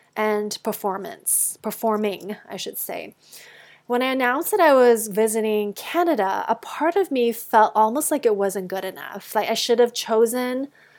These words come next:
a place that was more exotic, uh, a place that was more interesting. <laughs> And I, it's so funny 'cause it's all perspective, right? I grew up in Canada, um,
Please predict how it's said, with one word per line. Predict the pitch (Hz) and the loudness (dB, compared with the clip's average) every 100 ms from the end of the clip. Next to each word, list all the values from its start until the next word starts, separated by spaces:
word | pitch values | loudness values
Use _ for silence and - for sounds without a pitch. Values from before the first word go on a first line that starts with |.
| _ _ | _ _
a | 220 | -4
place | - 226 220 | 2 2 4
that | 214 | 4
was | 208 | 2
more | 202 196 | 0 -4
exotic, | 185 180 190 190 - 113 - - - - - - | -4 -6 -4 -4 -6 -8 -14 -20 -20 -20 -14 0
uh, | 208 202 202 | 4 4 2
a | 220 | -2
place | - 226 220 - | -2 -2 0 0
that | - 233 | 0 2
was | 220 214 202 | 0 0 -4
more | 214 220 214 214 202 208 - | -2 2 6 6 4 2 0
interesting. | 233 - 208 - 147 139 233 - | -2 0 -2 -4 -8 -6 -6 -6
<laughs> | - - - - _ - 679 698 659 523 | -8 -12 -14 -20 _ -6 -2 -2 -2 -2
And | 302 302 | 0 4
I, | 302 | 6
it's | 302 277 269 - | 6 6 2 0
so | - 302 302 | 4 4 4
funny | - 254 320 | 0 0 0
'cause | 269 233 | -2 -2
it's | 220 | 2
all | 214 | 0
perspective, | 220 220 - 330 330 214 185 202 | 0 -6 0 0 0 -2 -4 -2
right? | 202 247 - | 0 0 2
I | 214 | 2
grew | 214 220 | 2 2
up | 233 233 | 0 0
in | 247 | -4
Canada, | 226 190 190 185 185 254 269 | -4 -4 -4 -4 -2 0 0
um, | 196 196 196 196 190 196 | 0 0 2 0 -4 -8